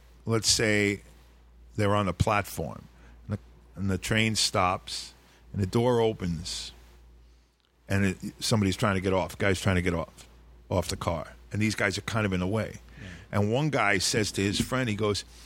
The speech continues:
Speaker 1: "Get out of the way, man. Let the man off the train first. Don't be pushing your way in. Let, let the man off. Go ahead, sir. I'm very sorry." And while the guy is doing this whole speech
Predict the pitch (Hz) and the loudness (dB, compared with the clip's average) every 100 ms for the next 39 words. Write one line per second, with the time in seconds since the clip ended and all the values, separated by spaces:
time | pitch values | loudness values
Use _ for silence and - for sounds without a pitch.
0 | - - - _ _ _ 294 302 339 277 | -20 -20 -20 _ _ _ -2 0 0 0
1 | 220 247 320 190 180 226 208 240 - 254 | -2 0 0 2 2 2 0 -2 -2 0
2 | 226 226 226 233 185 202 214 - 196 - | 2 2 2 0 0 0 0 -2 -4 -2
3 | 214 247 311 202 170 - 180 202 240 226 | 0 0 0 0 -2 0 0 0 0 0
4 | 240 240 - 190 180 170 175 190 226 - | -2 -2 0 0 2 2 2 0 -2 -4
5 | - 196 214 - 233 220 208 208 226 311 | -2 -2 -2 -2 -2 2 2 2 2 0
6 | 190 175 233 240 233 175 - 151 147 160 | -2 -2 0 2 2 2 2 2 2 2
7 | 147 160 156 - 151 113 - - - - | 0 0 2 2 2 0 -4 -14 -20 -20
8 | - - - _ _ _ _ _ _ - | -20 -20 -20 _ _ _ _ _ _ -4
9 | 113 110 107 117 139 160 160 139 127 135 | 0 0 0 0 2 4 2 2 0 2
10 | 131 120 107 135 139 120 - 110 95 - | 4 4 2 0 2 2 2 2 2 2
11 | - 190 190 143 - - - | 2 2 2 2 0 0 -2